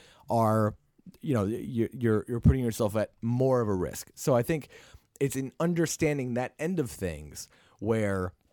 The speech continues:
you know, in a weird way, if I'm in a committed relationship and I'm saying, "Hey, let's get on the pill because we're doing this just together," and all that other stuff, I don't mind that as much. You know what I mean? Because, like, eh, okay, we're, we're cutting out of,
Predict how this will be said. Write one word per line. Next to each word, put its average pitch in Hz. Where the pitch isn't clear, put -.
you 131
know, 135
in 139
a 135
weird 147
way, 156
if 98
I'm 131
in 143
a 120
committed 110
relationship 107
and 95
I'm 92
saying, 95
"Hey, 104
let's 98
get 104
on 92
the 87
pill 104
because 90
we're 92
doing 95
this 87
just -
together," 92
and 90
all 85
that 85
other 76
stuff, -
I 135
don't 135
mind 113
that 80
as -
much. -
You 117
know 120
what 117
I 110
mean? 110
Because, 113
like, 113
eh, 123
okay, 110
we're, 117
we're 107
cutting 131
out 117
of, 98